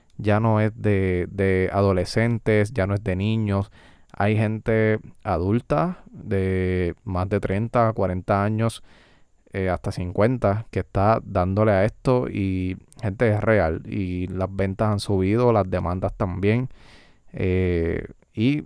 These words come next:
Sony realmente, eh, ellos mismos han dicho y han admitido que no dan abasto. Simplemente no dan abasto. Y obviamente para abate-, ba-, abastecerse, perdón, ellos tienen que diseñar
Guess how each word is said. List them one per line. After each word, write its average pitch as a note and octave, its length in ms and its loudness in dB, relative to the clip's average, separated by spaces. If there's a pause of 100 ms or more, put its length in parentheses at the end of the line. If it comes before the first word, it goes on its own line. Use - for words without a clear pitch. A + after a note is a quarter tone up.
Sony B2 640 2
realmente, A#2 680 2 (480)
eh, G2 420 2
ellos G2+ 180 2
mismos A#2 360 4
han A#2 100 2
dicho A#2+ 400 2
y A2 80 4
han G2 140 2
admitido A#2 560 2
que - 160 -2
no F#2+ 160 2
dan A#2 120 2
abasto. C#3 600 0 (480)
Simplemente A#2 520 0
no A2+ 440 2
dan A2+ 360 0 (200)
abasto. F2+ 680 -4 (400)
Y F#2+ 140 -2
obviamente A2 600 0
para F#2+ 260 2
abate-, F2 360 -4
ba-, F#2 340 -6
abastecerse, F#2+ 880 0
perdón, A#2+ 440 -2 (600)
ellos A2+ 400 0
tienen A2 300 0
que A2+ 140 0
diseñar G2+ 640 0